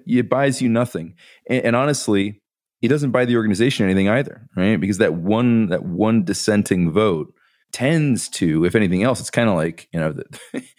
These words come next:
<laughs> you look at, you know, go to your Facebook feed and pick any one of the, the sort of highly charged issues of the day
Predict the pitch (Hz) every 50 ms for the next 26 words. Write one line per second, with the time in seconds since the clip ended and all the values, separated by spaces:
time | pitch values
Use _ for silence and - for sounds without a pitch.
0 | - - - _ _ - - - - _ _ - _ _ - - 101 107 107 113
1 | 104 90 85 - - - 90 87 92 87 85 85 120 117 113 107 92 - - 107
2 | 98 98 - - - 92 82 - - - - 82 80 78 80 80 78 - _ _
3 | _ _ _ _ - 92 98 98 - - - 113 101 - - - _ 110 110 110
4 | 110 101 95 95 98 98 95 92 85 82 85 87 82 80 82 85 82 78 92 92
5 | - - 95 92 85 85 82 73 - - _ - - _ - - _ _ - -
6 | - 113 113 110 101 95 90 85 - - - 104 95 95 92 82 - - 80 85
7 | 87 - - 101 92 85 76 90 82 76 82 78 65 87 90 92 85 76 73 82
8 | 82